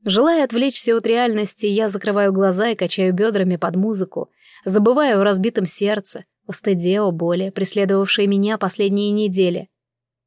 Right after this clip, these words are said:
Я расслабляюсь и пропускаю ритм через себя, вдыхая коктейли из алкогольных паров и запаха мускусного лосьона после бритья. Я чувствую, как по лбу стекает пот,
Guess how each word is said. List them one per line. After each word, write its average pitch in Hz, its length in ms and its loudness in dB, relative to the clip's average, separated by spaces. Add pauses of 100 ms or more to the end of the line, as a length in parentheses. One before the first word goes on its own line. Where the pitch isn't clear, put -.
(140)
Я 220 300 -2
расслабляюсь 220 840 0 (240)
и - 120 -8
пропускаю 240 580 2
ритм 247 300 0
через 226 380 -2
себя, 190 480 0 (300)
вдыхая 233 500 0
коктейли 214 520 -2
из 208 320 -4
алкогольных 196 680 0
паров 175 440 -4 (320)
и 214 100 -2
запаха 254 600 0
мускусного 240 640 -2
лосьона 202 580 -2
после 185 300 -6
бритья. 180 480 -6 (840)
Я 196 260 -2
чувствую, 214 460 -2
как - 280 -10
по 214 100 -4
лбу 208 260 2
стекает 220 560 -4
пот, - 300 -10